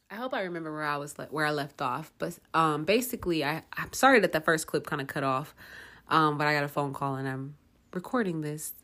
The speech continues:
episode on my cell phone, so that's what happens when you don't put on Do Not Disturb. However, um, so yes, so there is this, um, energy of re-, of,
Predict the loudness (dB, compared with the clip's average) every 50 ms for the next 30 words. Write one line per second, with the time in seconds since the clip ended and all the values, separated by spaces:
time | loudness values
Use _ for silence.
0 | _ -10 -8 -8 -10 -8 -4 -4 -2 -2 -2 -2 -2 -4 -4 -4 -2 -2 -2 -2
1 | -2 -4 -6 -6 -6 -6 -6 -8 -8 -10 -10 -10 -10 -10 -8 -8 -10 -12 -14 -14
2 | _ -16 -16 -16 -18 -20 -20 -20 -20 -20 -20 -20 -20 -20 -20 -20 -20 _ _ _
3 | _ _ _ _ _ _ 6 6 8 8 8 8 8 8 8 6 4 4 2 4
4 | 4 2 2 2 2 0 0 2 0 0 0 0 -2 -2 0 2 2 2 0 -2
5 | 8 10 10 10 12 10 10 10 10 6 0 2 6 8 8 8 8 10 10 12
6 | 12 12 12 10 8 6 4 2 8 10 12 12 12 12 12 10 6 4 8 8
7 | 10 10 8 8 6 6 6 6 6 8 10 10 10 10 8 6 4 0 2 6
8 | 8 8 8 8 6 4 -2 -2 0 2 2 4 4 2 0 -2 -2 -4 -6 -8
9 | -12 -14 _ _ -10 -8 _ 6 8 10 10 8 8 6 4 4 4 2 0 -2
10 | -2 -4 -6 _ -4 -4 -4 -2 -4 -8